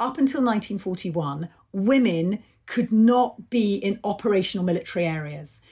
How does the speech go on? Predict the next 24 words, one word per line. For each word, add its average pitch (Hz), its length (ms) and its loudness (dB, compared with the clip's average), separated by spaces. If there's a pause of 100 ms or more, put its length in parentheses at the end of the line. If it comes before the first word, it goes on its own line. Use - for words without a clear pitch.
(120)
So - 140 -4
if - 260 -2
you 269 120 6
worked 233 340 2
in 226 80 -2
the 220 100 2
A 202 100 4
T 196 200 -2
S, 165 260 -8
you 202 80 -6
weren't 208 320 0
in 190 80 -4
an 196 120 0
operational 175 800 -2 (100)
war 185 400 4
zone. - 440 -8 (580)
That 240 340 -4
changed. 165 580 -4
You 226 100 2
still 311 420 0
couldn't - 320 0
fire 226 400 -2
a 190 40 -2
gun, 185 640 -2